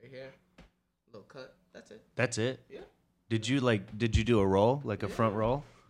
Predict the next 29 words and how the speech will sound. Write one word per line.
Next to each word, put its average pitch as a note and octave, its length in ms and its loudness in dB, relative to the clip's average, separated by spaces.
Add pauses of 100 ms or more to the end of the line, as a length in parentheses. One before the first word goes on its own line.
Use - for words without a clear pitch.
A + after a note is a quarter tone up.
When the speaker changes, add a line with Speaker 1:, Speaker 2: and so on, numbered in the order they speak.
(240)
Speaker 1:
Mm-hmm. - 100 -16
Speaker 2:
So B2+ 100 0
you, A#2+ 260 2
yeah, A2 200 -4
you F#2+ 120 -6
know G#2 140 -6
how G#2+ 80 -4
to G2+ 80 -6
fall? G2 340 -8 (240)
Speaker 1:
Yeah, E3+ 200 -10 (200)
I D#3 40 -18
skateboard, D3 480 -14
so. - 80 -20 (360)
Speaker 2:
Oh, E3+ 180 8
yeah. C3+ 220 -2
Oh, G#2+ 360 -2 (140)
oh, G2+ 140 -10 (180)
word. E2 200 -12 (880)
Speaker 1:
But A#2 140 -18
they, C3+ 360 -12 (920)
they, C3 140 -14 (180)
they, C3+ 180 -8
they C3+ 200 -6
played C#3 240 -12
it - 160 -18
close. C3+ 240 -14 (360)
Took B2+ 160 -20
'em, A#2+ 280 -16
uh, A2 200 -18